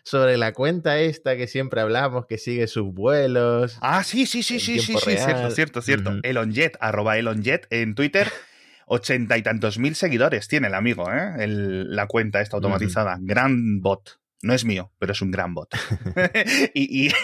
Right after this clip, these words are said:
Speaker 2: <laughs> estoy agradecido de que no sea mío porque a lo mejor acaba con denuncias.
Speaker 1: <laughs> Pues puede ser, puede ser.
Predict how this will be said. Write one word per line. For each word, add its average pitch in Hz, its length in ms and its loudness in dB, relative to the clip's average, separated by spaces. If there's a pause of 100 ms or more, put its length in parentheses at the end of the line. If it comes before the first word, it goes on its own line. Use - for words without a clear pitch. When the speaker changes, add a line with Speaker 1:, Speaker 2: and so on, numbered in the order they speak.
Speaker 2:
<laughs> - 180 -4
estoy 202 260 0
agradecido 175 460 4
de 185 60 6
que 156 100 0
no 151 100 2
sea 147 180 0
mío 165 260 0
porque 147 220 -2
a 113 40 2
lo 113 60 0
mejor 117 280 -4
acaba 143 320 2
con 113 160 2
denuncias. 139 520 -2
Speaker 1:
<laughs> 143 840 0
Pues 101 140 -2
puede 110 280 -2
ser, 98 240 -4
puede 95 240 -6
ser. - 260 -12